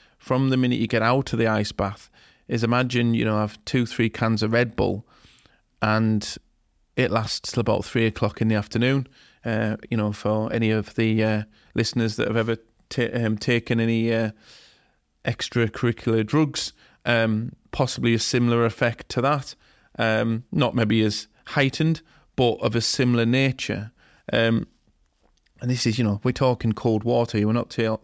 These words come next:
about, you know, talking medicated thing. This is, this is a big fat bucket of cold water. Um, but yeah, um, and that's pretty much it from there. I mean, obviously, I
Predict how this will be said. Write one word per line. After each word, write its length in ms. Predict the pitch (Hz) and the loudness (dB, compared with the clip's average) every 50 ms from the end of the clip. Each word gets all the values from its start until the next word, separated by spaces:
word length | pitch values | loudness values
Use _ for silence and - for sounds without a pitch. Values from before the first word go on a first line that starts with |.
| _ | _
about, 440 | - - 113 110 110 - - 107 104 | -4 -2 0 0 0 -2 -4 -4 -2
you 60 | 117 | -2
know, 60 | 110 104 | -2 -2
talking 440 | - - 117 113 110 - 113 110 | -2 -2 -2 -2 0 0 0 2
medicated 600 | 110 110 104 110 104 - - 113 110 104 - 107 | 2 2 0 0 -2 -2 0 0 0 0 -2 -4
thing. 180 | - 131 123 117 | -2 -2 -2 -2
This 120 | 117 110 | -2 -2
is, 180 | 123 117 110 - _ _ - - - - _ - | -4 -4 -6 -8 _ _ -20 -20 -20 -18 _ -6
this 160 | 120 113 - | -4 -2 -2
is 140 | 120 110 113 | 0 0 0
a 60 | 107 | 0
big 320 | - 123 120 110 110 - | 2 2 0 0 -2 -8
fat 320 | - - - 120 - - 120 | -8 -4 -2 -2 -2 -2 -2
bucket 360 | 117 107 - - 110 98 - | -4 -2 0 0 0 0 0
of 160 | 110 107 104 - _ _ _ | 0 -2 -4 -8 _ _ _
cold 300 | - - 123 113 110 104 | -4 -2 0 0 0 0
water. 440 | 117 127 127 127 123 - - 104 104 - _ - - - - - _ _ - - | 0 2 2 2 0 0 -2 -4 -4 -6 _ -20 -20 -20 -20 -20 _ _ -10 -6
Um, 500 | - 104 101 104 104 104 104 104 104 - _ _ _ _ _ _ _ - | -2 0 0 0 0 0 0 -2 -2 -6 _ _ _ _ _ _ _ -4
but 100 | 147 143 | 0 0
yeah, 200 | 170 180 127 104 - _ _ _ _ _ _ _ _ _ _ _ - - | 2 2 0 -2 -4 _ _ _ _ _ _ _ _ _ _ _ -6 -2
um, 480 | 117 117 113 113 113 113 110 110 - - _ _ _ _ _ _ _ _ _ _ | 0 0 0 0 0 0 -2 -2 -4 -8 _ _ _ _ _ _ _ _ _ _
and 180 | 131 131 139 131 | -2 -2 0 2
that's 600 | 160 165 180 170 - - - - - - - - _ _ _ _ _ _ _ _ _ _ - | 2 0 0 -2 -6 -8 -10 -8 -10 -10 -14 -16 _ _ _ _ _ _ _ _ _ _ -6
pretty 280 | - - 147 127 117 | -2 -2 0 2 2
much 300 | 120 120 117 113 - - | 2 2 2 0 0 0
it 200 | 151 143 131 - | 0 0 0 -2
from 180 | - - 113 117 | -4 -4 -2 0
there. 220 | 123 123 120 120 | 0 2 2 2
I 40 | 120 | 2
mean, 260 | 120 120 120 120 120 | 2 2 2 2 0
obviously, 540 | 110 113 107 110 - - 110 110 110 107 - - | 0 -2 -2 -4 -2 -2 0 0 0 0 -2 -2
I 320 | 110 107 107 107 107 | 0 0 0 0 -2